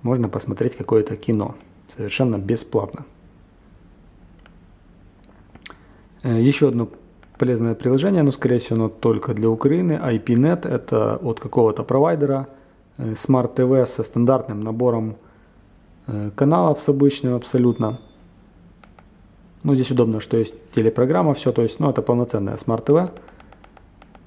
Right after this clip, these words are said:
Здесь H D каналов нету, но все каналы в цифровом качестве. Из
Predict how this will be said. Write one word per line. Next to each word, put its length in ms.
Здесь 300
H 160
D 80
каналов 440
нету, 220
но 120
все 200
каналы 320
в 60
цифровом 400
качестве. 960
Из 440